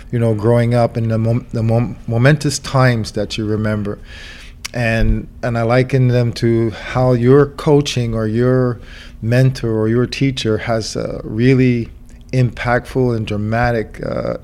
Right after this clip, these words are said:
effect on your, you as a student, which I'm sure he, he had on many others.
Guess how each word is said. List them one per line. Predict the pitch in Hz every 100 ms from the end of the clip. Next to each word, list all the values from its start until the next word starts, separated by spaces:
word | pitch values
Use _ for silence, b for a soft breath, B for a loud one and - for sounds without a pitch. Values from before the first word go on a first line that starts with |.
| - -
effect | - 123 107 117
on | 107
your, | 107 104 110
you | 113
as | 110 98
a |
student, | - - 131 110 107 B B -
which | 127
I'm | 127
sure | - 131
he, | 120 98 104
he | 131
had | 113 120 117
on | 113 110
many | 117 117 123
others. | 151 123 113